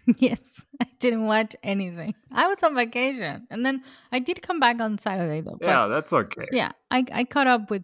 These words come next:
Speaker 1: T V, though. I didn't have time for movies.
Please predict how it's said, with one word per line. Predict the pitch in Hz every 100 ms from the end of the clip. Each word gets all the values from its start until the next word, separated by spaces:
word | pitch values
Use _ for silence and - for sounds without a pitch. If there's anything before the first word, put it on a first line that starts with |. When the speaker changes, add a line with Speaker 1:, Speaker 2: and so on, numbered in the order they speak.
| -
Speaker 1:
T | - 220
V, | 190 165
though. | 139 - -
I | 180 180
didn't | 214 190 175
have | 160 -
time | 165 - 160
for | - - - _ -
movies. | 185 180 165 180 -